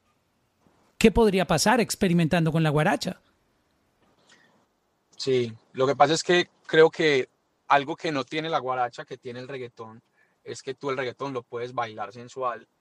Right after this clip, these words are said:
Speaker 2: y es muy sexual, es mu-, es al-, es un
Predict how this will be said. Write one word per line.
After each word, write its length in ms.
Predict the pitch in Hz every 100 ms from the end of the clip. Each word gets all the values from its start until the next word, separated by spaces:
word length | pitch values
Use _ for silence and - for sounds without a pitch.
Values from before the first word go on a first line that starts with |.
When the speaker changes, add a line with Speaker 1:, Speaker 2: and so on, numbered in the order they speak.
| -
Speaker 2:
y 320 | 117 104 95
es 200 | 110 101
muy 320 | 110 135 135
sexual, 560 | - 123 - 143 110 92 -
es 180 | -
mu-, 300 | 127 127 - -
es 80 |
al-, 140 | 139 131
es 100 |
un 100 | 131